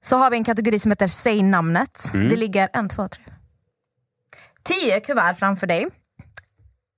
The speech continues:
Speaker 1: Alla kuvert innehåller en fråga. Du ska inte läsa frågan högt. Du ska bara svara med ett namn.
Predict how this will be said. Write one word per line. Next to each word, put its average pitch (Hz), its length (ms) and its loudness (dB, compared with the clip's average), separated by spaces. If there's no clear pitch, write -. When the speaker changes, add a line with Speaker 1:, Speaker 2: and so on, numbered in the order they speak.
Speaker 1:
Alla 247 460 0
kuvert 247 300 0
innehåller 185 540 0
en 185 160 0
fråga. 202 580 0
Du 233 100 0
ska 240 180 2
inte 294 580 0
läsa 220 320 -2
frågan 185 320 -2
högt. - 460 -4
Du 180 100 -4
ska 202 180 2
bara 190 480 0
svara 180 280 0
med 170 120 0
ett 165 60 -6
namn. 190 360 -2